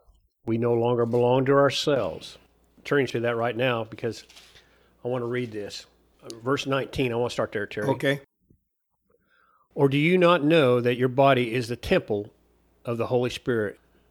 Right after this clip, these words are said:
Speaker 1: who is in you?" And that's what Jesus' body was, was the temple of the Holy Spirit, whom you have from God.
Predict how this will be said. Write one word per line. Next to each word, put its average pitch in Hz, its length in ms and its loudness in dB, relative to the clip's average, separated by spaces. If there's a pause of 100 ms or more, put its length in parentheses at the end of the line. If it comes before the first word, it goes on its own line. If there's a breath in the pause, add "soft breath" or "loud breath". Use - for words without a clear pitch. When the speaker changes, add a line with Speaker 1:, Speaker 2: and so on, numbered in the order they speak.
Speaker 1:
who 131 140 2
is 123 140 2
in 135 200 4
you?" 98 280 -8 (120)
And 120 140 -4
that's 160 180 0
what 143 180 0
Jesus' 123 580 -4
body 98 380 -8
was, 90 500 -12
was 127 160 -2
the 135 60 -2
temple 123 540 0
of 113 140 -2
the 110 100 -4
Holy 123 240 -2
Spirit, 104 480 -6 (1000)
whom 151 160 4
you 147 120 6
have 147 220 6
from 147 240 0
God. 131 540 0